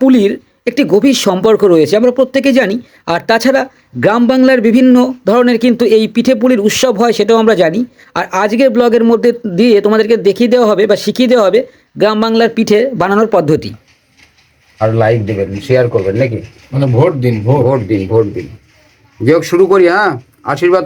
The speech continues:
Speaker 2: করুন। জয় কালী, জয় কালী, জয় ভবা।
Speaker 3: জয়।
Speaker 1: হ্যালো গাইস, welcome to বিপ্লব চক্রবর্তী ব্লগস। তো গাইস, আজকে চলে এসেছি আজকে অসাধারণ একটা ব্লগ নিয়ে, কারণ আজকের ব্লগের মধ্যে দেখাবো গ্রাম্য পরিবেশে এবং গ্রামে কিভাবে পিঠে তৈরি করা হয়। তো basically আজকে আমাদের কন্টেন্ট সেই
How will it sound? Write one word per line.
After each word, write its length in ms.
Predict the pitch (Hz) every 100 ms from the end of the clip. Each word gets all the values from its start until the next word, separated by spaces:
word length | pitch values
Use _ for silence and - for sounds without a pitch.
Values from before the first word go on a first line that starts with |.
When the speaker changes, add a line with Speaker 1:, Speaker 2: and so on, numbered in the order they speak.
| 180
Speaker 2:
করুন। 200 | 170 135 - _ - 135
জয় 180 | 147 151
কালী, 260 | 143 127 117 104
জয় 180 | 139 127
কালী, 180 | 127 107 113
জয় 160 | 120 117
ভবা। 200 | 104 85 113 - _ 123
Speaker 3:
জয়। 220 | 120 120 117 - _ _
Speaker 1:
হ্যালো 400 | 156 156 139 175 262 254
গাইস, 220 | 254 247 240
welcome 260 | 233 240 233
to 40 | 226
বিপ্লব 200 | 185 220 220
চক্রবর্তী 340 | 214 214 185 156
ব্লগস। 240 | - 165 -
তো 40 | 247
গাইস, 160 | 247 254 -
আজকে 160 | 233 233
চলে 120 | 240 233
এসেছি 180 | 220 254
আজকে 120 | - - 262
অসাধারণ 360 | 294 285 269 247
একটা 120 | 233 180
ব্লগ 160 | 175 147
নিয়ে, 120 | 139 - - -
কারণ 140 | 254 -
আজকের 240 | 240 - 269
ব্লগের 220 | 240 240 247
মধ্যে 140 | 233 233
দেখাবো 200 | 226 254 233 -
গ্রাম্য 280 | 262 240 262 247 226
পরিবেশে 400 | 226 233 180 135 - - -
এবং 120 | 285 285 - -
গ্রামে 320 | 240 254 214 139
কিভাবে 240 | 254 254 262 -
পিঠে 180 | 247 277
তৈরি 160 | 254 226
করা 140 | 214 156
হয়। 140 | 147 113 - -
তো 60 | 233
basically 360 | 240 294 269 277 220
আজকে 160 | 208 254
আমাদের 160 | 247 247 240
কন্টেন্ট 300 | 233 262 254 - - -
সেই 140 | 247